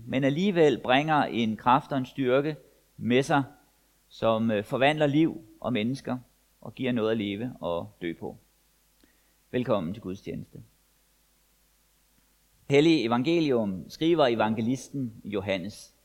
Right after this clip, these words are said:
Dette er Johannes' vidnesbyrd, da jøderne fra Jerusalem sendte præster og levitter ud til ham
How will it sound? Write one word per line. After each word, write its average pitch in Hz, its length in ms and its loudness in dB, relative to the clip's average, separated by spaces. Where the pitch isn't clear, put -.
Dette 180 340 2
er 131 160 4
Johannes' 139 1080 -2
vidnesbyrd, 123 680 -4
da 107 60 -4
jøderne 123 540 2
fra 104 200 0
Jerusalem 123 580 -2
sendte 110 260 -6
præster 120 460 0
og 110 120 0
levitter 123 340 -4
ud 139 200 -2
til 120 180 -8
ham 110 240 -4